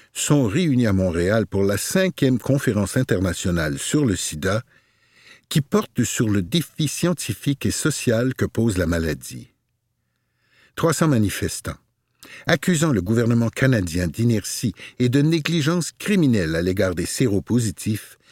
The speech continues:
perturbent l'ouverture de la conférence. Pour la première fois, il y a participation de malades à un congrès médical. L'année suivante, on met sur pied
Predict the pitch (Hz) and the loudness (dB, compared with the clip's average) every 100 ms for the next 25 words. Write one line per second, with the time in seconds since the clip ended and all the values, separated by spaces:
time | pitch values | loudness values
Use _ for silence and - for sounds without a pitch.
0 | _ _ _ _ _ _ 175 175 - 196 | _ _ _ _ _ _ 0 0 -2 -2
1 | 196 190 120 110 90 160 170 147 - 151 | 0 0 2 2 2 0 0 -2 -2 -2
2 | 110 101 87 107 87 95 76 69 - - | 0 -2 -2 -4 -4 -4 -6 -12 -16 -18
3 | - _ _ _ - - - - 147 139 | -20 _ _ _ -20 -20 -4 0 2 2
4 | 139 131 107 - 87 - - _ _ _ | 2 2 2 -4 -8 -8 -12 _ _ _
5 | _ _ _ 127 147 151 143 180 151 - | _ _ _ 0 2 2 0 -2 -2 -6
6 | 135 131 135 120 139 117 101 107 107 110 | -6 -2 -2 0 0 2 2 4 4 2
7 | 107 90 87 107 95 87 98 87 87 76 | 2 -2 -2 -2 -2 0 0 0 -2 -8
8 | - 76 76 71 - _ _ _ _ _ | -8 -6 -6 -10 -16 _ _ _ _ _
9 | _ - - 87 85 82 - 90 120 156 | _ -20 -6 -4 -2 -4 -2 0 0 -2
10 | - - _ _ _ _ _ _ _ _ | -6 -20 _ _ _ _ _ _ _ _
11 | 143 151 156 170 - - - - - 135 | 2 4 2 0 -2 -6 -6 -10 -2 0
12 | 151 | 0